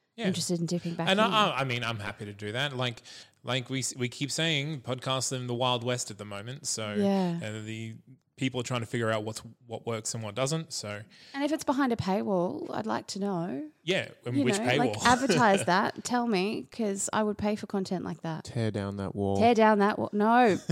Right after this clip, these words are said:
Speaker 1: <laughs>
Speaker 2: People need to be paid, Patrick.
Speaker 3: Okay, sure.
Speaker 2: Okay, speaking, what did you think?
Speaker 3: I, I really enjoyed it. Like, I, I don't have a, a, a, a huge, uh,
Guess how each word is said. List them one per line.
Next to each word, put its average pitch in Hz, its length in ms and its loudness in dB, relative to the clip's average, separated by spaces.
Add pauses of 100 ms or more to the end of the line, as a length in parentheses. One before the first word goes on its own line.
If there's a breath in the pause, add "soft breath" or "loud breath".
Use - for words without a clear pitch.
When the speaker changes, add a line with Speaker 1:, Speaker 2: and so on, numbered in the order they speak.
(100)
Speaker 1:
<laughs> - 220 -20
Speaker 2:
People 320 260 6
need 359 140 8
to 269 80 -2
be 302 80 2
paid, 311 340 8
Patrick. 240 540 0 (440)
Speaker 3:
Okay, 113 260 -2
sure. - 380 -8 (220)
Speaker 2:
Okay, 190 240 0 (220)
speaking, 208 600 -2
what 214 120 2
did 226 100 2
you 202 80 0
think? 175 120 8
Speaker 3:
I, 170 120 12
I 185 160 12
really 156 280 12
enjoyed 113 340 10
it. 101 160 0
Like, 113 160 10
I, 131 260 12
I - 20 12
don't 135 160 12
have 117 260 10
a, 110 40 10
a, 104 800 8
a, - 20 -8
a - 20 0
huge, 113 840 0
uh, - 40 -6